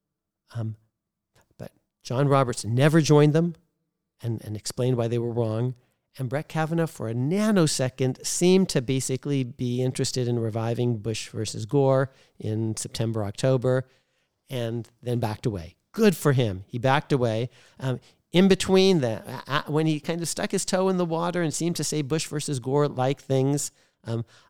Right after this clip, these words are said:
I wrote an op-ed with, uh, Neil Katyal. I think we can now, uh, return to calling him the great Ne-, Neil Katyal. Um, and my brother Vic Amar in the, uh, New York Times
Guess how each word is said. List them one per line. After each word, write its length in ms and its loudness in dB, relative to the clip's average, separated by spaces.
I 460 2
wrote 260 2
an 80 0
op-ed 440 2
with, 460 -2
uh, 140 -2
Neil 220 0
Katyal. 380 -4
I 60 0
think 220 -4
we 60 -2
can 180 -2
now, 360 -4
uh, 300 -6
return 300 -2
to 80 -6
calling 260 -4
him 80 -4
the 60 -4
great 220 -2
Ne-, 220 -6
Neil 220 -2
Katyal. 580 -8
Um, 260 -4
and 420 2
my 140 0
brother 260 0
Vic 180 -2
Amar 300 0
in 280 -2
the, 220 -4
uh, 140 -6
New 100 2
York 220 0
Times 420 2